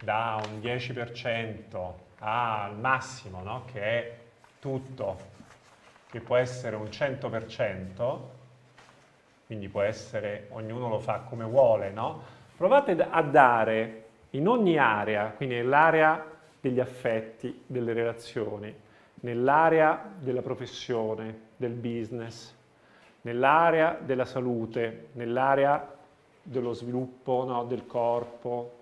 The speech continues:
del benessere fisico, nell'area delle competenze,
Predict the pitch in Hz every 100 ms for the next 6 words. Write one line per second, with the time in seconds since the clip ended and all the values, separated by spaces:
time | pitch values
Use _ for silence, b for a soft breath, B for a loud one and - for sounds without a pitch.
0 | _ 120 120 123 120 113 - - 123 117
1 | 135 131 113 120 120 113 113 b b b
2 | b b b 135 139 214 247 156 139 135
3 | 131 143 131 143 117 110 - - 101